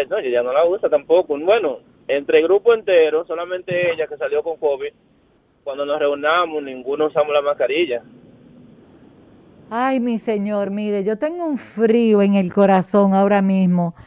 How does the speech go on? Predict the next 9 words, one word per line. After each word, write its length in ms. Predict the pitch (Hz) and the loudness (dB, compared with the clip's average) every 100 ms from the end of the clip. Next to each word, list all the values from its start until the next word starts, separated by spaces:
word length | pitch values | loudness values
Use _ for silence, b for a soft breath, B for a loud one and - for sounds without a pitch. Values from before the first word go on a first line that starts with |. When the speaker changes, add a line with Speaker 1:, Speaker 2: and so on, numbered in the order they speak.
| b b b | b b b
Speaker 2:
usted 320 | 202 190 214 202 | -2 2 4 6
diciéndome 920 | 233 - 233 233 220 196 175 170 170 | 4 4 4 4 2 2 2 0 0
eso, 260 | 160 175 | 0 -2
porque 360 | 160 196 185 202 | 0 0 0 -2
cuando 260 | 208 208 | 0 0
usted 220 | 214 233 240 | 0 0 0
no 180 | 302 | 0
usa 300 | 302 311 294 | -2 -4 -4
mascarilla, 800 | 262 269 269 214 185 190 170 151 | -2 -2 -2 -2 -2 -2 -4 -6